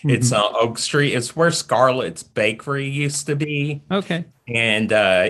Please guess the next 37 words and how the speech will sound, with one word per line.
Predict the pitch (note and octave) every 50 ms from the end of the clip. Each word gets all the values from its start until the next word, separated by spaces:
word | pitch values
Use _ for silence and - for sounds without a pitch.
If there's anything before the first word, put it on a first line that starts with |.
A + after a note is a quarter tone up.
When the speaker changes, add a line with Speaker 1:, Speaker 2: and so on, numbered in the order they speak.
| - -
Speaker 1:
it's | A#2+ A2+ A2 - -
a | G2
pizza | - - - - E3+ E3+ E3+ E3+ - - F#3 D#3+
concept | D#3+ - E3+ D#3+ D3+ D3+ D3 C#3+ - - D3+ C#3+ C#3 -
next | C3 B2 A#2+ A2+ B2 B2 - - - -
to | - C#3 A#2+ A#2 A#2+ A#2 A2 - - - - - _
an | G#2 G#2 A2 - -
ice | A#2+ B2 C3 C#3 C#3+ -
cream | - - - A2+ G2+ G2 F#2
shop | - - - G2+ F#2 F2 F#2 - - - -
that's | A2 G2+ - - - - -
owned | - A2+ A2 A2 A2 G#2 F#2+
by | G#2 G#2+ A2 G#2+
the | F2+ F#2+ F#2+
same | - - - G#2+ F#2 F#2 F2+ F2
people. | E2 - G2+ G2 F#2 - - - - - - _ _ _ _ _ _ _ - -
Speaker 2:
Right. | C#3 C#3 C#3+ C3+ B2+ A#2+ A2 - _
And | D3+ D3+ D#3 D#3
I, | D3+ F3 F#3+ - _ _ _ _ -
uh, | D3 C#3+ C3
like, | C3 D3 D3+ D3 C#3 C3+ - -
it | - D#3+ C#3+
sounded, | - - - G3 G#3+ A3+ A3+ G#3 G3 D#3 C3 - - - D#3+
uh, | C#3+ C3+ C3 B2+ B2+ B2+
sounded | B2+ B2+ F#3+ G#3 G3+ F3+ -
cool. | - - F3 F3 E3 D3+ C3
It, | B2+ B2+ B2+
he | C3 C3+ C3 - - - G#3+
had, | G#3+ A3 A3
like, | G#3 G3 F#3 F#3+
a, | F#3+ F3 D#3+ D#3 C#3+ - _ _ _ _ _ _ _ _ _ _ _ _ _
a, | C#3 C#3+ C#3+ C#3+ C#3 - D3+
a | D3 C3
pretty | B2+ - G3+ G3+ G3
deep | E3+ F3 F#3+ F#3+ - _
background. | - D#3 D#3+ E3 - - C#3 B2 A#2 A2 A2
He's | A#2+ B2 B2